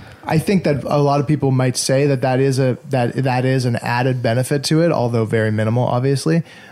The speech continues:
Um, but it, the primary reason is for road rash and cleaning, and, and in the event of road rash, uh, how it, how it feels. Um, so where was I there on?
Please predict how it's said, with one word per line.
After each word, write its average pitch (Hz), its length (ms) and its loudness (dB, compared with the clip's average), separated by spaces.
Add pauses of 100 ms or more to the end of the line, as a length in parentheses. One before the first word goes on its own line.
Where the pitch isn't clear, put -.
(120)
Um, 113 480 2 (720)
but 131 300 2
it, 120 180 -2
the 127 100 -2
primary 123 520 0
reason 117 280 2
is 101 100 0
for - 140 -2
road 104 220 2
rash 104 300 0
and 110 140 -2
cleaning, 113 540 0
and, 113 280 0
and 120 180 2
in 117 80 2
the 117 100 2
event 113 340 0
of 110 120 -2
road 110 220 0
rash, 113 420 -2 (240)
uh, - 220 -2
how 113 260 0
it, 113 120 -2 (100)
how 120 180 0
it 113 80 -2
feels. 117 400 -2 (580)
Um, 135 600 2
so 139 520 2
where 151 200 2
was 143 200 2
I 147 140 2
there 147 300 2
on? 131 300 2